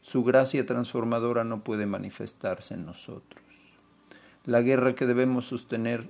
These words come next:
es la buena batalla de la fe, por la cual también trabajo, dijo el apóstol, luchando según la potencia de Él,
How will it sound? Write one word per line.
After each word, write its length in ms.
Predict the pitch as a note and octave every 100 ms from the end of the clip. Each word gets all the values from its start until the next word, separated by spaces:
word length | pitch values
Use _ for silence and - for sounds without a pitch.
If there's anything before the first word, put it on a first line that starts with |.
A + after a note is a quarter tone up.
| -
es 160 | A#2+
la 100 | A#2
buena 240 | G#2+ A#2 A2+
batalla 520 | G#2 - A2+ G2+ F#2+
de 100 | F#2+
la 100 | F2
fe, 360 | - - F2+ G#2+ - _ _ _ _ _ - - -
por 180 | C3 A2+
la 140 | G#2+ -
cual 240 | B2 B2
también 360 | A2 G#2+ A2+ A2
trabajo, 540 | G2 G2 B2+ - A2+
dijo 300 | G2 F2+ G2
el 80 | F#2+
apóstol, 680 | F#2 - D3 - B2+ B2 - - - - _
luchando 680 | B2 A#2 A2+ D3 D3+ D#3 C#3
según 300 | C#3 C#3 C#3+
la 160 | C3+
potencia 800 | C3 G#2+ B2+ C#3 D3 C3+ D3 C#3
de 320 | B2+ G#2+ G2+
Él, 220 | F2+ F#2